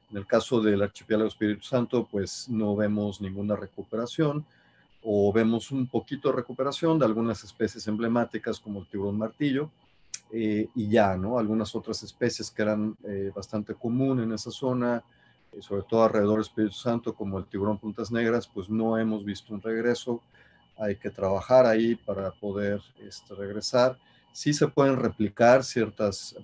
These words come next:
prácticas, ciertos, eh, temas que se han usado, eh, en Cabo Pulmo, aunque no todo es replicable. Cada área natural protegida tiene su historia, tiene su, su comunidad, tiene su gente o no, como el caso de Revillagigedo.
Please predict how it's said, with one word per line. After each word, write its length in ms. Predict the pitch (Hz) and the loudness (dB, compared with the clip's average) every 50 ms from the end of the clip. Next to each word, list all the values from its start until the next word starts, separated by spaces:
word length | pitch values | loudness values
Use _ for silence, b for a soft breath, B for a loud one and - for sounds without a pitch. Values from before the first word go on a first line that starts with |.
| - | -6
prácticas, 640 | - 110 104 107 110 - - 120 117 - 123 120 120 | -2 0 2 0 0 -2 -8 -6 -2 -2 -2 -2 -2
ciertos, 580 | - 113 101 90 - - 110 98 - - - 110 | -4 -8 -8 -8 -8 -10 -10 -10 -10 -14 -10 -10
eh, 140 | 107 104 98 - | -8 -8 -8 -8
temas 380 | - 123 117 117 117 113 107 - | -4 -4 -2 -2 -2 -2 -4 -6
que 80 | - 107 | -8 -10
se 140 | - - | -6 -6
han 100 | 107 107 | -4 -4
usado, 540 | 110 95 - 113 107 104 104 104 104 98 90 b b b b b b b b b b _ - - | -6 -6 -4 -4 -2 -2 -2 -2 -4 -6 -8 b b b b b b b b b b _ -18 -10
eh, 380 | - 107 98 98 98 98 107 | -8 -4 -4 -2 -2 -2 -4
en 80 | 101 92 | -4 -2
Cabo 300 | - 113 107 110 110 - | 2 4 6 4 4 4
Pulmo, 480 | - 139 135 135 139 135 135 147 - - | 4 4 4 6 6 6 4 4 2 2
aunque 560 | - 117 110 113 110 104 - 113 107 107 107 | 2 2 2 2 2 0 0 2 4 4 4
no 360 | 107 113 120 123 127 123 123 | 4 4 4 6 6 4 4
todo 260 | 120 - 127 113 113 | 4 2 0 0 0
es 60 | 110 101 | 0 -2
replicable. 680 | 110 107 - 98 - - 123 123 123 131 135 143 139 | -4 -4 -4 -4 0 2 2 4 4 2 -2 -2 -4
Cada 400 | - 127 117 113 110 110 110 110 | -2 0 2 4 4 6 6 4
área 140 | 107 107 107 | 4 4 2
natural 340 | 104 101 101 107 104 104 110 | 0 -2 -2 -4 -4 -6 -6
protegida 460 | 110 110 107 110 110 110 123 120 120 | -6 -10 -10 -10 -6 -2 0 0 0
tiene 260 | 113 - - 110 110 104 | -2 -2 -4 -6 -6 -6
su 120 | - - | -8 -10
historia, 440 | 104 - - 127 120 117 120 120 120 | -12 -6 0 2 2 4 4 2 2
tiene 280 | 120 - 107 107 107 | 0 -4 -6 -8 -8
su, 320 | 98 - 117 113 110 101 101 _ _ b b b b b b b | -8 -10 -10 -8 -8 -10 -10 _ _ b b b b b b b
su 220 | - - 113 107 | -8 -8 -6 -2
comunidad, 720 | - 107 101 101 104 104 107 107 120 127 127 127 127 - | -2 0 0 2 2 2 2 6 8 8 8 8 6 4
tiene 260 | - - 107 101 104 101 | -2 -4 -4 -2 -2 -4
su 340 | - - - 107 107 95 - - | -6 -10 -8 -8 -8 -8 -8 -4
gente 600 | 135 135 135 131 - - 131 127 131 131 - - | -4 -2 -2 -2 -2 0 2 2 2 0 -2 -4
o 160 | - 107 95 | -6 -6 -4
no, 440 | 98 107 117 131 127 113 165 185 180 - | 0 2 4 4 4 4 2 -2 -8 -12
como 160 | 110 98 98 | -12 -10 -10
el 60 | 98 | -10
caso 280 | - - 107 - - 110 | -8 -8 -8 -6 -6 -8
de 80 | 110 | -6
Revillagigedo. 580 | 110 110 113 117 120 - - 165 156 143 151 - | -4 -4 -4 -4 -4 -2 -2 0 0 0 -2 -4